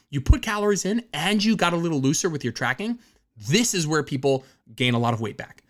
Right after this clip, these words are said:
Like, your effort that you're putting into your progress isn't over when the diet phase is over. It's over when you're done with that maintenance phase. So let's say you spend twelve weeks in a diet.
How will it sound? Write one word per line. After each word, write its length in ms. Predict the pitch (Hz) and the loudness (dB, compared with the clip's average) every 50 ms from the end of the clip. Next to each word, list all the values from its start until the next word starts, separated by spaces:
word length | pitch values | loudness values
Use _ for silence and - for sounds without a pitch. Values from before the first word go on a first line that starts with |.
| _ _ _ | _ _ _
Like, 160 | 123 113 - - _ _ _ _ _ _ _ _ _ _ _ _ _ _ _ _ _ _ _ _ _ | -12 -12 -12 -12 _ _ _ _ _ _ _ _ _ _ _ _ _ _ _ _ _ _ _ _ _
your 600 | - 123 123 143 170 214 233 240 240 226 220 214 214 - _ _ _ _ _ - | -16 -4 0 2 2 4 4 2 0 0 -4 -6 -10 -14 _ _ _ _ _ -2
effort 380 | 185 208 - - 330 320 311 - _ _ _ - | -2 -2 -2 -2 -4 -4 -6 -8 _ _ _ -6
that 120 | 147 - | -4 -2
you're 120 | 156 165 | -2 -2
putting 400 | 135 - - 170 190 214 196 156 | -2 0 0 2 4 4 4 2
into 500 | 143 151 185 220 247 240 - - - 160 147 | 2 2 2 0 0 -2 -4 -4 -2 0 0
your 460 | 143 135 135 135 139 143 143 151 151 - _ _ _ _ _ | 2 2 4 4 4 4 2 -2 -6 -10 _ _ _ _ _
progress 640 | - - 151 120 135 151 190 214 277 277 - - - _ _ _ | -6 -4 -2 -2 -2 -2 -2 -4 -6 -6 -8 -10 -12 _ _ _
isn't 320 | 170 180 226 254 240 - - - - | -4 0 2 2 2 2 -2 0 2
over 400 | 147 147 151 156 196 226 254 262 | 6 6 6 6 6 4 4 4
when 180 | 202 151 143 139 | 0 0 2 2
the 60 | 131 | 2
diet 260 | 123 127 120 127 123 | 2 2 2 2 0
phase 240 | - - 117 104 104 | 0 0 -2 0 -2
is 100 | 101 104 | -4 -4
over. 300 | - 117 107 113 120 127 - - - - _ | -2 -2 -2 -2 -4 -12 -16 -20 -20 -12 _
It's 200 | - 135 - - - - | -8 -8 -8 -8 0 2
over 480 | 190 240 262 233 - 131 104 117 117 - _ _ _ | 4 4 4 2 0 -2 -4 -4 -8 -12 _ _ _
when 160 | 135 143 151 | -2 0 2
you're 120 | 151 151 135 | 2 0 0
done 360 | 120 - 160 151 165 185 202 | 0 0 0 2 2 2 2
with 240 | 208 143 135 127 127 | 2 0 -2 -4 -2
that 200 | 139 135 - 135 | -2 -2 0 -2
maintenance 420 | 120 135 - - 107 98 - - | -4 -4 -4 -6 -8 -10 -8 -10
phase. 260 | - - - - - | -10 -10 -10 -8 -6
So 300 | - - 151 147 139 143 - - _ _ _ _ | -2 0 2 2 0 -2 -6 -14 _ _ _ _
let's 120 | 165 170 - | -6 -2 -2
say 80 | 185 | -2
you 80 | 165 156 | -2 0
spend 220 | - 180 160 147 | 0 0 -2 0
twelve 200 | - 170 156 156 | 2 0 2 2
weeks 180 | 147 131 - 139 | 0 -2 -2 -2
in 80 | 135 | -2
a 20 | 139 | 0
diet. 320 | - 214 262 254 226 - | 0 0 0 0 -2 -6